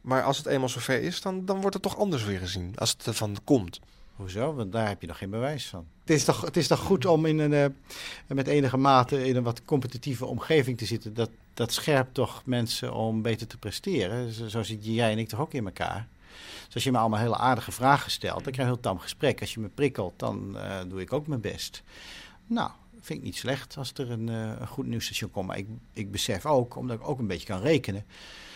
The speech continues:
Speaker 2: dat het een enorme klus is om met reclamegeld een goed nieuwsstation te financieren. Als je naar Radio één luistert, dan een van de sterke dingen vind ik bijvoorbeeld het buitenlandse correspondentennet. Wat er ook ter wereld gebeurt, we hebben er eigen mensen zitten.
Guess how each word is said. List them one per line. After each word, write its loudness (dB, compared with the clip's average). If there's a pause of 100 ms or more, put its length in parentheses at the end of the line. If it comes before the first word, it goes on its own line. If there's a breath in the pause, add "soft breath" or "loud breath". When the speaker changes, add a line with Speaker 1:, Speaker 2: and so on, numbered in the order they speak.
(480 loud breath)
Speaker 2:
dat -4
het -6
een 2
enorme 4
klus -2
is -8
om -2
met 0
reclamegeld 0
een -8
goed -8
nieuwsstation -4
te -16
financieren. -10
Als -8
je -4
naar -2
Radio 0
één -4
luistert, -2 (420)
dan -14
een -12
van -14
de -10
sterke -6
dingen -2
vind -8
ik -10
bijvoorbeeld -6
het -10
buitenlandse -8
correspondentennet. -6
Wat -4
er -4
ook -2
ter -6
wereld -6
gebeurt, -8
we -8
hebben -4
er -6
eigen 0
mensen 0
zitten. -6